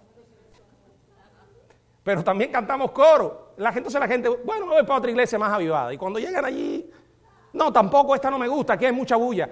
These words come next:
me voy para otra". O sea, hay una insatisfacción interna. Bueno, y lo peor que puede pasar es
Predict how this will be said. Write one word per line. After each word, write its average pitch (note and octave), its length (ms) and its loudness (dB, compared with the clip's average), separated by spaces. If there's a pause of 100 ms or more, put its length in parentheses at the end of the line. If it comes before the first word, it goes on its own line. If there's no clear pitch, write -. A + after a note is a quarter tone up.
(160)
me A3 80 0
voy D4 160 4
para C4 220 -4
otra". A3 340 -8 (880)
O - 20 -20
sea, - 300 -2 (280)
hay A#3 140 -4
una D#4+ 120 -4
insatisfacción G#3+ 760 -4
interna. G#3 480 -4 (140)
Bueno, A#3+ 260 4
y D#3+ 220 -6
lo E3 140 -4
peor G3 280 0
que A#3 120 -4
puede A3+ 220 -4
pasar E3 320 -4
es B2 300 -12